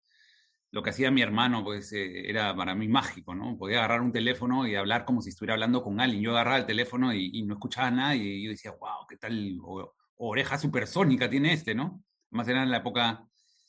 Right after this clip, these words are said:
este, del Hombre Biónico, que era un programa antiguo, ¿no? <laughs> Entonces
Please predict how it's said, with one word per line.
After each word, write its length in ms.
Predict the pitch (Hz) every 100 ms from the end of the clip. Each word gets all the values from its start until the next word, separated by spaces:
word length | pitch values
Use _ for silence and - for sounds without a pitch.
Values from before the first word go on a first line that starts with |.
| _ _ -
este, 680 | 110 101 104 107 101 98 95
del 140 | 110
Hombre 200 | 131 143
Biónico, 500 | 135 135 160 123 113
que 80 | 113
era 60 | 123
un 60 |
programa 320 | 123 131 139
antiguo, 420 | 131 135 165 117 110
¿no? 160 | 139
<laughs> 0 |
Entonces 640 | 127 131 123 123 - -